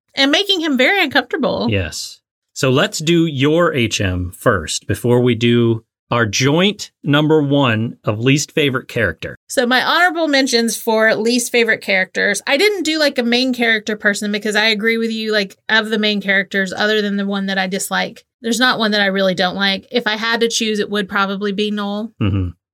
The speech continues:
Speaker 1: That's more because he really was kind of a whiny bee
Speaker 2: Yeah.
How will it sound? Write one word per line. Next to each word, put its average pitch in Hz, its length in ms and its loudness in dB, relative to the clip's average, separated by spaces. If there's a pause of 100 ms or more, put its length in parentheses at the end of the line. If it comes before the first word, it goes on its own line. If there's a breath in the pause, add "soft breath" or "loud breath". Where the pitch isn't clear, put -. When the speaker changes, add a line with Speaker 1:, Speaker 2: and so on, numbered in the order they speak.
(140)
Speaker 1:
That's 220 300 0
more 226 160 2
because 190 320 -4
he 247 220 0
really 202 320 2
was 185 240 0
kind 196 200 -2
of 180 60 -6
a 180 80 -4
whiny 180 400 -6
bee 180 440 -6 (180)
Speaker 2:
Yeah. 92 220 -2